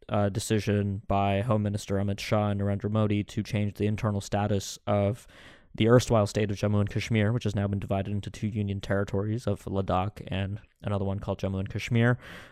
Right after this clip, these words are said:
uh, still under lockdown, still with internet shutdowns, a lot of international scrutiny. But not only that, uh, more recently, uh, all over the country, you have student protests in India,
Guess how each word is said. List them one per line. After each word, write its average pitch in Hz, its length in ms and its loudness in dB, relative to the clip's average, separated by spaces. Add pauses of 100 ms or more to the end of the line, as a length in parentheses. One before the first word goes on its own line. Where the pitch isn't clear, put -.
uh, 98 300 2
still 131 260 8
under 113 160 8
lockdown, 104 500 4
still 110 200 2
with 107 100 4
internet 104 300 2
shutdowns, 101 680 0
a 110 40 -2
lot 104 200 4
of 101 140 0
international 101 500 -2
scrutiny. 104 720 -2 (340)
But - 80 2
not 143 160 12
only 127 180 10
that, 110 380 10
uh, 107 140 6
more 110 240 6
recently, 107 600 4 (200)
uh, 104 200 8
all 120 200 8
over 110 100 6
the - 60 -2
country, 107 420 2
you 104 140 0
have 110 120 0
student 107 320 2
protests 110 420 2
in 104 80 -2
India, 104 500 4